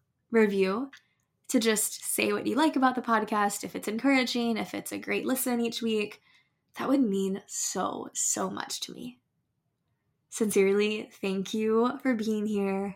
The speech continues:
You are incredible, and cheering you on this week because I know that it is going to be a good week.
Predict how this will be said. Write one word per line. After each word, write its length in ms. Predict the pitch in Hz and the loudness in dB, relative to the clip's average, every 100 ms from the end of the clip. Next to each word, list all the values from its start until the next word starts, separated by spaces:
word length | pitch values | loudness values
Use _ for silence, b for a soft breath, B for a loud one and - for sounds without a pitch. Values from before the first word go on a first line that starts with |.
| _ | _
You 320 | - 202 240 - | -6 -2 -2 0
are 440 | 208 190 190 214 - _ - | 0 2 0 -4 -10 _ -6
incredible, 920 | 220 302 269 185 190 - - 226 233 b b b b _ - | -2 -2 -2 -2 -4 -4 -6 -6 -6 b b b b _ 0
and 580 | 202 196 190 196 202 - - _ _ | 4 4 4 0 -4 -6 -16 _ _
cheering 520 | - - 226 254 294 | -2 0 2 0 2
you 140 | 285 233 | 4 4
on 180 | 214 | 2
this 240 | 220 220 - | 0 -4 -2
week 320 | 226 233 - | -2 -2 -2
because 320 | 226 226 208 | -4 0 -2
I 140 | 220 214 | -2 -2
know 320 | 196 196 202 | -2 -2 -4
that 120 | 208 | -4
it 60 | 214 | -4
is 160 | 202 | -6
going 240 | - 196 202 | -6 -6 -6
to 60 | |
be 100 | - | -6
a 80 | 175 | -4
good 180 | 202 - | -6 -6
week. 320 | 113 - - | -8 -10 -16